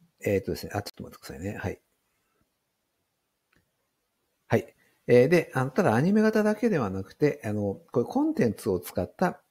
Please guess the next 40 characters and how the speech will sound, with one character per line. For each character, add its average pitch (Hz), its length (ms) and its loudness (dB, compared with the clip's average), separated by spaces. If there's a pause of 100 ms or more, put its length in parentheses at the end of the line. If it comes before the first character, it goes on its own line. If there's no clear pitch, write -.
(320)
勉 110 180 -2
強 104 180 -2
の 90 80 -4
方 85 200 -4
法 110 240 -2
を - 40 0
ご 104 120 -4
紹 87 160 -8
介 71 180 -4
し - 80 -10
た 73 100 -6
い 67 60 -8
と 180 100 -4
思 117 140 -4
い 69 60 -10
ま 62 100 -14
す。 - 140 -20 (460)
で、 120 500 8
え - 20 4 (400)
ー、 - 20 -20 (440)
最 214 260 2
初 226 140 -2
の 226 120 -2
で 120 100 -4
す 92 120 -8
ね、 87 80 -6
一 92 240 -10
回 240 160 4
目 240 140 6
の 131 100 2
ビ 98 140 -2
デ 90 100 -2
オ - 80 -6
で 110 140 2
ご 95 120 -2
紹 92 200 -2
介 95 180 -2
し - 80 -10
た 101 140 -4
通 - 60 -14